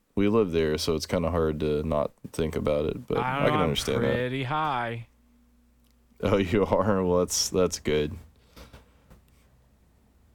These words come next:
Speaker 2: Are you pretty high?
Speaker 1: Uh,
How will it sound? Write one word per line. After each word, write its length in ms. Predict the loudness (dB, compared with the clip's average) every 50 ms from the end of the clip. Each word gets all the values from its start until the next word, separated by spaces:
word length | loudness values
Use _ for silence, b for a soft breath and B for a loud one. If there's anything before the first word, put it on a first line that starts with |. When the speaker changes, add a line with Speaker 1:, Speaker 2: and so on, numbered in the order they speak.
| -20 -12 -8
Speaker 2:
Are 120 | -6 -6
you 160 | -4 -4 -6 -6
pretty 300 | -4 -4 -4 -4 -4 -4
high? 380 | -4 -4 -4 -6 -6 -10 -12 -14 _ _ _ _ _ _ _ _ _ _ _ _ _ _ _ _ _ _ _ _ _ _ _
Speaker 1:
Uh, 680 | 2 4 4 6 6 6 6 6 6 4 4 4 2